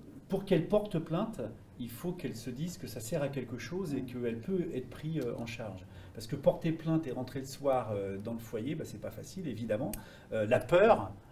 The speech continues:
hein, il y a pas, d'ailleurs, la peur existe, euh, euh, pas que dans la violence faite aux femmes, hein. Toutes les violences, ça marche avec la pression, et ça, c'est insupportable de mettre les gens, euh, sous pression, euh, de les menacer.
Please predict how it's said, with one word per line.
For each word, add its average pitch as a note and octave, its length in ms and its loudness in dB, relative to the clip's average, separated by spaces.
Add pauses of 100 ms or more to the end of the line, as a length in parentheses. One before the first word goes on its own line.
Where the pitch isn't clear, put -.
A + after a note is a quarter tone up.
hein, C3+ 160 4
il D#3 60 8
y A#2 40 8
a D#3 60 2
pas, A2 140 6 (260)
d'ailleurs, G#2 260 4
la G2 120 2
peur C3 280 8
existe, G#2+ 480 0
euh, - 220 0 (420)
euh, F2+ 80 8
pas D3 200 12
que - 140 4
dans A2+ 140 6
la G#2 100 6
violence A2+ 380 4
faite G2 160 0
aux G2+ 80 4
femmes, F#3 260 8
hein. A2+ 140 4
Toutes F3+ 200 2
les C3+ 60 6
violences, A#2+ 380 10
ça F#2+ 140 6
marche B2+ 260 10
avec G#2 220 4
la G2+ 80 6
pression, D3 440 2
et - 20 4
ça, A#2 140 6
c'est - 280 0
insupportable C#3+ 840 10 (340)
de A2 80 12
mettre B2 260 12
les A#2+ 60 10
gens, A#2+ 280 8
euh, G#2 100 10
sous G#2 200 2
pression, E3 600 8
euh, G2 260 6
de A2+ 100 8
les A2 140 12
menacer. A2 500 10